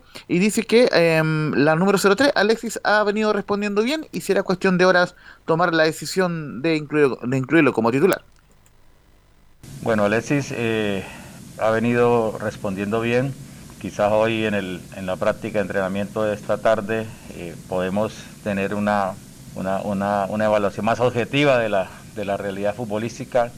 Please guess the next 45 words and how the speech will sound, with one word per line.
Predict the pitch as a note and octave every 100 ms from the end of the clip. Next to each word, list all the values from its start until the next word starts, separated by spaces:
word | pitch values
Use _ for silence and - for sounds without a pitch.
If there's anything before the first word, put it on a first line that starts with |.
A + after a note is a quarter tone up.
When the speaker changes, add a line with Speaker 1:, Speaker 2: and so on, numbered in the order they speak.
| - - -
Speaker 2:
Por | G2
fortuna, | E2 F2+ G#2+ G#2 A2+ G#2
los | G#2+ F#2+
minutos | G2 F#2 A2+ -
que |
estuvo | G2+ - G#2+ A2
en | G#2
el |
partido | F#2+ F#2+ G#2+
anterior, | G#2 G#2 F#2+ G2+ G2+ - - - -
eh, | - -
se | G#2+
sintió | G#2 F#2+ G#2+
muy | G#2+ A2+
bien. | B2 C3 C3+ - - - - -
Todo | B2+
pasa | C#3 C#3 B2+
por, | A2+ G2 - - - - -
por | G2+ F#2+
siempre | - A2 - B2 A#2+ G#2+
querer | A2+ A#2
lo | B2+
mejor | C3+ A2+ A#2
para | C3+ A#2 B2
él | D#3
y |
para, | C#3+ G#2+ F#2
para | G#2+ G2
nosotros, | G2 - A2 F2 F2
¿no? | A2 A2 -
Eh, | F#2 E2+ F#2+
es | -
un | A2
tema | G2+ G#2 G#2+
que | G#2+ F#2+ E2 - - D#2+
va |
a | F#2+ - - -
ser | G#2
cuestión | F#2+ G#2+ - A2+ G#2
de | A2+
horas | B2 C3+ C3
para | - G2 F#2 E2+
tomar | F#2 F2+ F#2+
la | G2 G2 E2
decisión. | F2 D#2 - F#2 D#2+